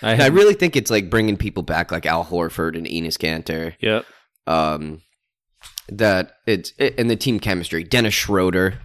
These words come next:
Speaker 2: huge pickup, and he's kind of fitting right in.
Speaker 1: Okay.
Speaker 2: I, I feel like he was kind of the glue that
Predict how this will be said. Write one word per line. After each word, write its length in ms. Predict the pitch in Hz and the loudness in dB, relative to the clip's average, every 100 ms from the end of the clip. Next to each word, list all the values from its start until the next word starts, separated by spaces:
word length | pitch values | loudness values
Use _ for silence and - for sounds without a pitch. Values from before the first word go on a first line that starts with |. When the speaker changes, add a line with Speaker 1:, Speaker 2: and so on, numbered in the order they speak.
| - | -18
Speaker 2:
huge 440 | - - 117 92 - | -8 0 0 0 -2
pickup, 480 | 85 90 87 - - - _ _ _ _ | -2 2 0 0 -6 -12 _ _ _ _
and 240 | 101 92 92 | 0 0 0
he's 300 | 101 92 - | -2 -2 -6
kind 260 | 104 85 | -6 -6
of 80 | 85 | -6
fitting 320 | - 101 90 | -4 -4 -2
right 300 | 85 87 82 | 0 0 0
in. 320 | 78 82 90 - _ _ _ - | -2 -2 -6 -8 _ _ _ -6
Speaker 1:
Okay. 240 | 120 110 107 | -4 0 2
Speaker 2:
I, 360 | 110 110 104 110 | 4 4 4 2
I 40 | |
feel 220 | - 135 | 2 2
like 160 | 107 98 | 2 2
he 160 | 123 | 0
was 500 | 104 101 98 92 85 - - - - _ - | 2 2 0 0 -6 -12 -18 -20 -20 _ -2
kind 260 | 143 139 | 2 4
of 120 | 131 | 4
the 80 | 110 | 0
glue 680 | 92 95 104 104 110 123 120 _ _ _ _ _ _ _ | -4 -2 2 4 4 0 -6 _ _ _ _ _ _ _
that 560 | 90 92 85 85 82 | -2 0 2 0 -2